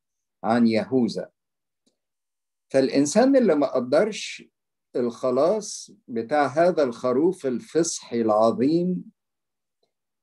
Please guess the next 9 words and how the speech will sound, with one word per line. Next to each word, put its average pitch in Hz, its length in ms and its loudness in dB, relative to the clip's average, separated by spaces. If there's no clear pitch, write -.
اللي 131 180 2
ما 127 120 0
اهتمش 170 760 0
بالخلاص 123 720 2
بتاع 127 380 -2
المسيح 123 640 -4
اللي 120 180 -4
صنعه 143 460 2
من 113 280 -4